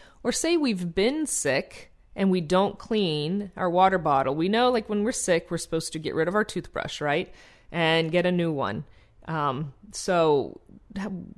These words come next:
why are we not cleaning our water bottle, the thing we're using when we're sick, when we're coughing, when we're have the flu, um, or just not feeling well?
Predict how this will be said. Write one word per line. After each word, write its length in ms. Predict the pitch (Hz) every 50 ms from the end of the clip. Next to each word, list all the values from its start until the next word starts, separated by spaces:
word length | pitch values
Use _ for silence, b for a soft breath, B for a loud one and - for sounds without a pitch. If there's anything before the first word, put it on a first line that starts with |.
| - _ _ -
why 180 | 175 180 185 185
are 100 | 180 185
we 100 | 185 190
not 220 | 196 185 - -
cleaning 340 | - 233 254 262 220 160 160
our 100 | 160 156
water 260 | 160 175 190 214 214
bottle, 280 | 175 160 147 143 143 151
the 120 | 156 160
thing 240 | 156 - 190 190 185
we're 100 | 175 170 170
using 560 | 165 160 196 214 214 180 185 160 160 156 - -
when 260 | 160 175 185 208 202
we're 120 | 185 175 165
sick, 420 | - - - 160 131 - - -
when 120 | 165 170 175
we're 100 | 170 160
coughing, 560 | - - 180 160 156 - - 151 143 143 147
when 200 | 165 156 160 160
we're 300 | 156 156 156 147 143 B B B B B B B B
have 200 | - 196 190 185
the 60 | 185 180
flu, 640 | - - 196 185 175 170 160 151 139 135 143 156 151 170 -
um, 480 | 156 156 147 143 139 135 143 151 156 143 165
or 160 | 185 196 214
just 220 | 208 254 262 - -
not 180 | 214 190 - -
feeling 400 | - 247 269 302 311 269 190 156
well? 340 | 147 139 - - - 139 -